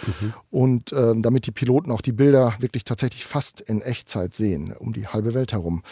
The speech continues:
Speaker 2: Und, äh, das steht in dieser Haushaltsvorlage so drin, dass das dort gebaut werden sollte. Die ist schon ein paar Jahre alt und auch das,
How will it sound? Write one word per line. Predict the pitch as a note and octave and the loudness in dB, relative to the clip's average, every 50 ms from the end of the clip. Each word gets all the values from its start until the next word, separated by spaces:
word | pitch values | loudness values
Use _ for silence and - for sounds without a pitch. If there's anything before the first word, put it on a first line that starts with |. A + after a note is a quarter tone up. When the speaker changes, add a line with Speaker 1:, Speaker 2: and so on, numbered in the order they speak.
| - - - - - - - - - - | -20 -18 -18 -18 -18 -18 -20 -14 -6 0
Speaker 2:
Und, | - B2 A#2+ - | 2 2 2 2
äh, | - B2 C3 C3+ | 0 0 0 2
das | C3+ C3 C3+ - - | 2 2 2 2 0
steht | - - F3+ F#3+ - - G3 | 2 4 2 2 2 0 0
in | G#3 F3+ | 0 0
dieser | E3+ F3 D#3+ A#2+ | 2 2 2 2
Haushaltsvorlage | B2+ B2 - D#3+ D3 - - D3+ C#3 C3+ C3 C3 B2+ | 2 2 2 0 0 2 2 4 4 6 4 4 2
so | A2+ B2 | 0 0
drin, | G#2 A#2+ C3 D#3 | 2 2 2 2
dass | D#3 D3 - | 2 0 -2
das | D#3 C#3+ | -2 -2
dort | - D#3 D#3+ - - | 0 0 -2 0 -2
gebaut | G3+ F3+ - F3+ A#2 G2+ - | -4 0 4 2 2 4 2
werden | G2+ F2+ F#2+ G2+ | -2 -2 -2 -2
sollte. | G2 E2+ D2 - | -4 -6 -6 -6
Die | - G2+ | -8 -8
ist | - | -8
schon | - - | -8 -8
ein | - | -6
paar | - G#2 | -4 -4
Jahre | G2 G2 G2+ A#2+ B2 - | -2 -2 -2 -2 -4 -2
alt | F2 A#2 C#3+ - - | -2 -4 -4 -4 -4
und | A#2 G#2 F#2 | -4 -4 -4
auch | - - - | -6 -8 -4
das, | - G#2 B2 - - - - | -2 -2 0 -2 -4 -8 -12